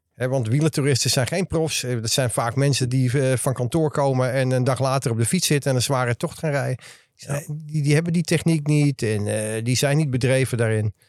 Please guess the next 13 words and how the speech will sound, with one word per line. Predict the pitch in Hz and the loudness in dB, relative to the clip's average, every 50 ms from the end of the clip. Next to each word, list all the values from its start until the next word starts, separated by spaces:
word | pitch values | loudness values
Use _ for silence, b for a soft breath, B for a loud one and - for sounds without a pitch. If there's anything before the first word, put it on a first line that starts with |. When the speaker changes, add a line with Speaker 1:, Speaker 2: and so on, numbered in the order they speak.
| b b b | b b b
Speaker 2:
Ja, | - 113 110 104 | 0 2 2 2
bovendien, | 98 101 87 95 92 101 98 98 92 | 2 0 0 0 2 2 2 2 0
wat | 92 98 101 | 0 -2 -2
we | - 98 | 0 2
net | 92 95 90 | 2 2 2
al | 95 | 2
zeiden, | 87 95 101 95 101 101 101 95 | 2 2 2 2 2 2 2 0
de | 101 | 0
meeste | 104 107 110 101 - - | 0 0 0 0 -2 -4
parcoursen | - - 120 113 110 104 98 98 | -6 -4 0 0 0 0 0 0
zijn | 110 104 | 0 0
niet | 107 107 110 | 0 0 0
afgesloten. | 120 135 135 - - 117 95 92 95 101 107 | -2 -2 -4 -4 -4 -2 -2 -2 -2 -4 -8